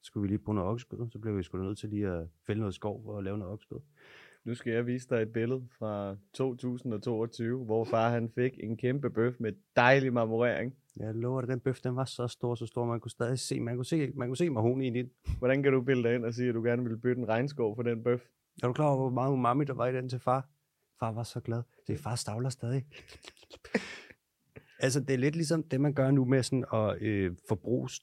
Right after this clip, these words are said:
Speaker 1: så meget på den vis der. Det er lidt ligesom, hvis man skal, når man fik, øh, slik, eller hvis man får slik med, man så spiser slik med nogen, ikke?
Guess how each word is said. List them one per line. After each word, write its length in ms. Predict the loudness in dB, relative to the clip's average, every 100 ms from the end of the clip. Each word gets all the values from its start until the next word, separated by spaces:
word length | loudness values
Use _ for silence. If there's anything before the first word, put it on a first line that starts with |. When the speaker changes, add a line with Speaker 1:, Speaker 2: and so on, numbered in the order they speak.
| -16 -10
Speaker 1:
så 300 | -2 2 2
meget 300 | 2 0 -2
på 80 |
den 260 | 0 0 0
vis 240 | -2 -2
der. 140 | -2 -2
Det 80 | 2
er 40 |
lidt 140 | 2
ligesom, 260 | 2 0 0
hvis 260 | 0 -2 -2
man 120 | -2
skal, 220 | -4 -6 -8 -4
når 100 | 0
man 200 | 0 -2
fik, 280 | -4 -4 -2
øh, 120 | -2
slik, 400 | 0 0 0 -4 _
eller 220 | -6 -4 -2
hvis 160 | -4
man 100 | -6
får 220 | -6 -6
slik 360 | -4 -2 -4 -4 _
med, 440 | -4 -2 -2 -4 -8 -10 -8
man 80 |
så 120 | -4 -4
spiser 280 | -4 -4
slik 260 | -4 -4 0
med 80 | 4
nogen, 220 | 6 4
ikke? 140 | 2